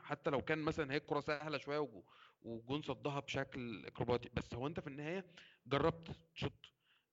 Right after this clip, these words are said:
آه، جه مثلًا بعد كده كان جه مثلًا اوبا ادى واحده من بره، جه جندوزي يعني مثلًا، آه، شاط كوره، فاهم؟ في حاجه هتروح.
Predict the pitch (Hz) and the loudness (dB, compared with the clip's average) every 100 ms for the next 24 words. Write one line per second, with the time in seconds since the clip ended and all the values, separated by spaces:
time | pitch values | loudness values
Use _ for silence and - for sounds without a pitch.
0 | - 87 107 110 156 170 170 165 139 123 | -8 -8 -8 0 2 2 2 0 0 -4
1 | 117 - 165 170 147 123 143 165 165 143 | -6 -4 -2 0 -2 -6 -6 -6 -6 -6
2 | 143 165 202 - _ _ - 139 147 147 | -6 -4 -6 -8 _ _ -4 0 2 2
3 | 147 156 135 135 127 110 - - 139 160 | 2 0 2 2 2 -2 -10 -4 2 4
4 | 156 135 127 123 123 120 117 - - - | 4 2 0 -2 -2 -4 -4 -8 -20 -20
5 | _ - 127 127 127 143 151 156 139 151 | _ -2 2 4 4 4 4 0 -2 -6
6 | 156 160 - 127 139 120 110 - - - | -6 -10 -12 -8 -4 -4 -4 -10 -12 -8
7 | - 151 156 - 139 120 - - 117 - | -2 0 0 2 2 2 -2 -14 -14 -20
8 | _ _ _ _ _ - - - 370 294 | _ _ _ _ _ -6 -4 -2 -2 -2
9 | 233 - 254 240 - | -4 -4 -6 -6 -10